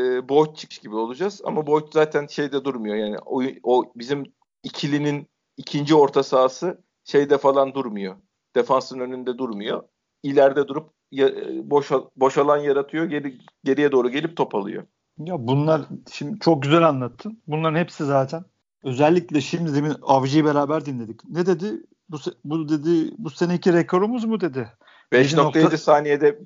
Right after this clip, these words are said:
Speaker 1: ilk ba-, yarıda geri aldık dedi ki doğrudur. Çünkü ileride hem Boyd hem Dorukhan'ı kullanmasının böyle bir faydası oluyor.
Speaker 2: Evet, orada öndeki presi yapıp topu dediğin onun da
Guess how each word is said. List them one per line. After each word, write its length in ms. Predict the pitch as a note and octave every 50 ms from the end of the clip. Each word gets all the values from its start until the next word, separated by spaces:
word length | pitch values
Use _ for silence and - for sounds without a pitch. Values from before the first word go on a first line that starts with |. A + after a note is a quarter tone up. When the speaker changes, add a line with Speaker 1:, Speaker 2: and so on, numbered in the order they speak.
| -
Speaker 1:
ilk 280 | - D3 B2+ - _ _
ba-, 100 | A#2 - - -
yarıda 320 | B2+ B2 B2 B2 A#2+ B2
geri 220 | A#2 A#2 A#2+ A#2+
aldık 300 | A#2+ A#2+ A#2+ A#2+ A#2 A#2
dedi 160 | - D3 D3+ F3+
ki 160 | - D3+ C3+
doğrudur. 440 | C#3+ C3+ C3+ C#3 C#3 C3 C#3+ E3 -
Çünkü 220 | - D#3 D#3 C#3+ D3
ileride 360 | C#3+ C#3 C#3+ C#3 C3+ D3 D3+
hem 200 | D3+ D#3 D#3 D3
Boyd 200 | D3+ D3 C#3 -
hem 180 | D3+ C#3+ D3 C#3+
Dorukhan'ı 420 | D3 C#3+ C#3+ C#3+ D3+ C#3 D#3 D#3
kullanmasının 680 | - C#3+ C3+ C3+ B2+ B2+ C3 C3 - - E3+ F3 - - _ -
böyle 220 | C#3 C#3 C#3 C3
bir 40 | A#2+
faydası 480 | A2+ - A2 G#2+ G#2+ G#2 G#2+ G#2+ - A2+
oluyor. 340 | A2+ A#2 C#3 F#3+ A#3 - - -
Speaker 2:
Evet, 260 | F3+ F3+ E3 D3 C3 -
orada 380 | F3 E3+ E3 D#3+ D#3 D#3+ E3
öndeki 320 | E3+ E3+ E3 E3 D3+ D3+ C#3+
presi 360 | - E3 E3 D#3 - - F#3+
yapıp 320 | E3 D3 - - E3 _
topu 300 | - E3+ D3+ - E3 D#3 - _ _ - _ _ -
dediğin 400 | B2+ C#3+ C#3+ D3 D3+ D#3 - - -
onun 380 | - C#3 C#3 C#3+ D3 C#3+ C#3
da 220 | C#3 C#3 C3+ C3